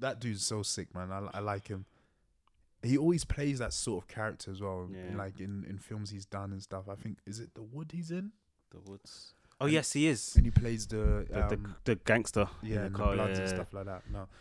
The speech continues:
Speaker 1: really, really, really good. I would say that's, that's the best sort of gangster show at the moment that I'm watching. But ten out of ten.
Speaker 2: Yeah, I
Speaker 1: Can't,
Speaker 2: agree.
Speaker 1: can't fault it, man. It's a
Speaker 2: I
Speaker 1: perfect
Speaker 2: agree,
Speaker 1: show
Speaker 2: agree. I watched
Speaker 1: for us.
Speaker 2: Yeah. What,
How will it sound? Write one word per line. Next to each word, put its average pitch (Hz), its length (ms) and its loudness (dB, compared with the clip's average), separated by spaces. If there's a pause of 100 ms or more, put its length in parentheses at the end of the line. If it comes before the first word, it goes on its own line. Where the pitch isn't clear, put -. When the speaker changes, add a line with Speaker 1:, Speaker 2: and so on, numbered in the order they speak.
(340)
Speaker 1:
really, 143 260 6
really, 120 240 2
really 110 240 -2
good. 104 300 -2
I 107 60 -4
would 101 120 -6
say 113 120 -2
that's, 107 300 -4
that's 104 240 -4
the - 120 -8
best - 280 -4
sort - 160 -4
of - 80 -10
gangster 98 340 0
show 101 220 -8
at - 80 -10
the 92 80 -12
moment 95 600 -4 (120)
that 90 140 -6
I'm 92 100 -10
watching. 90 440 -12
But 92 200 -14 (1600)
ten - 220 -18
out - 60 -20
of 101 60 -18
ten. 120 220 -14 (460)
Speaker 2:
Yeah, 143 140 2 (420)
I 110 80 -2
Speaker 1:
Can't, 107 100 -2
Speaker 2:
agree. 139 180 0
Speaker 1:
can't 120 280 -8
fault 123 260 -6
it, - 140 -10
man. 95 100 -8 (140)
It's - 80 -18
a - 80 -20
Speaker 2:
I 101 80 -8
Speaker 1:
perfect 110 180 -8
Speaker 2:
agree, 107 160 -6
Speaker 1:
show 113 120 -6
Speaker 2:
agree. 110 200 -6
I 101 40 -6
watched 104 220 -6
Speaker 1:
for 104 120 -6
us. - 280 -10 (100)
Speaker 2:
Yeah. 95 240 -6 (160)
What, 160 200 6